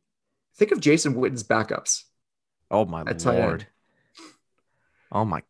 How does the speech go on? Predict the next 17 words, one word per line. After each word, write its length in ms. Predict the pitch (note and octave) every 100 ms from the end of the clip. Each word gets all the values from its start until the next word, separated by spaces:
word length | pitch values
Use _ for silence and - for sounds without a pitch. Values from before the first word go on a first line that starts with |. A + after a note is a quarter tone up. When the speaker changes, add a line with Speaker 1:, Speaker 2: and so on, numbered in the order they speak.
| -
Speaker 2:
God. 460 | F2 E2+ D#2+ C#2 - _ _ _
Where 160 | A#2+
do 60 | A2+
I 20 |
Speaker 1:
Martellus 100 | G#2+
Speaker 2:
even 100 | F3
begin? 60 | E3 C3
Speaker 1:
Bennett. 280 | C#3 E3+ - _ _ _ _
First 320 | _ B2+ C#3+ -
of 100 | A2+
all, 200 | G#2+ A2+
Martellus 440 | A#2+ C3+ D3 C#3+
Bennett. 400 | B2+ A#2+ C#3 - _ _ _ _ _
Speaker 2:
Yep. 240 | F2 G#2 - _ _ _ _ _ -
Speaker 1:
Um, 560 | B2+ A#2+ A#2+ A2 A2 _ -
Speaker 2:
Jeff 200 | G2+ -
Swaim. 460 | - F#2+ F2+ C3